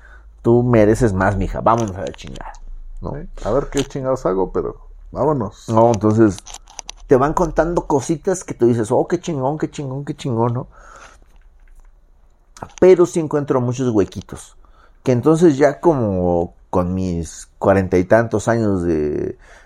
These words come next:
Speaker 1: este, senectud.
Speaker 2: Y como cien prejuicios.
Speaker 1: <laughs> Sí, y mil prejuicios me hacen decir, "Oye, güey, pero ¿y esto por qué?".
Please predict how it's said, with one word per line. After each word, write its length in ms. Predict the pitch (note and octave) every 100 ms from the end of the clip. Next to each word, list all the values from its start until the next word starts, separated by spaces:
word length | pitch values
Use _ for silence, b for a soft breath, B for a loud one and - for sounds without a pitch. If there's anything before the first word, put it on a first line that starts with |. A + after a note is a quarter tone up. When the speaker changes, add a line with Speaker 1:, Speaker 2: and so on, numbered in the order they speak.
| b
Speaker 1:
este, 640 | F#2+ E2 - E2 D#2+ E2
senectud. 540 | E2 - G2+ - C#3+ E3 - -
Speaker 2:
Y 80 | G#2+
como 280 | - F#2+ F#2
cien 240 | - A2
prejuicios. 680 | G2+ G2+ A2 A2+ C#3 C3+ -
Speaker 1:
<laughs> 1000 | F#3 E3+ D#3+ D3+ - F#3 - G#3 F#3 E3
Sí, 160 | - D3 C#3
y 40 | C#3
mil 180 | C#3 C#3+
prejuicios 680 | C3+ A#2 A#2+ A#2+ C#3 C3+ - B B C3 B
me 160 | A#2+
hacen 300 | A#2+ A#2+ C3
decir, 280 | A2 G2+ C3
"Oye, 180 | D3 D#3
güey, 160 | D#3 D3+
pero 200 | C3+ B2
¿y 60 |
esto 160 | C3+ -
por 200 | - A2
qué?". 160 | -